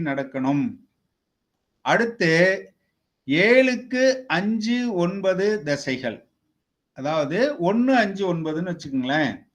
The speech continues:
எந்த பாவம் எடுத்தாலும் சரி,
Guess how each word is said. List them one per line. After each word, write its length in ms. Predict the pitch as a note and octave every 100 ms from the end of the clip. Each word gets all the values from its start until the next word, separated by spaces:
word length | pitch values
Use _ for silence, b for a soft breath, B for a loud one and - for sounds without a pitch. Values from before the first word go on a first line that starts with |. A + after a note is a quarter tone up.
| - - _ -
எந்த 360 | C#3 F#3+ A#3 B3 C4
பாவம் 480 | F#3 G3 A3 A#3 G#3+
எடுத்தாலும் 580 | F3 F3 F3+ F3 E3+ D3+
சரி, 260 | C3+ B2+